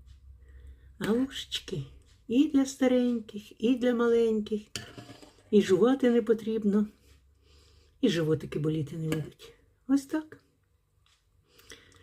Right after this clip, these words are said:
Смакуйте, готуйте. Хай вашій родині буде смачно. Хай буде мир в Україні.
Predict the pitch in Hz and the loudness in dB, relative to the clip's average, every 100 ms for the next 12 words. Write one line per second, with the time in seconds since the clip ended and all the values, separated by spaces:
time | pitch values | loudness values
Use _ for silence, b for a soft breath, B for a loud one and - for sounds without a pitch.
0 | b - 208 196 214 277 311 - 262 b | b 2 4 4 4 4 4 0 -2 b
1 | b b b _ _ 165 185 - 233 277 | b b b _ _ -2 0 2 4 4
2 | 269 247 247 - _ b b b b _ | 4 -2 -4 -8 _ b b b b _
3 | - 190 175 175 - 180 170 180 185 170 | -4 -2 0 -2 -2 -4 0 4 4 4
4 | 165 165 175 190 214 254 - 233 233 - | 0 -2 -2 0 2 2 -2 -4 -6 -10
5 | _ _ _ b b b b b b _ | _ _ _ b b b b b b _
6 | _ - 202 170 165 175 208 247 240 214 | _ 4 6 6 4 4 4 4 0 0
7 | 226 214 220 214 214 | 4 4 4 4 2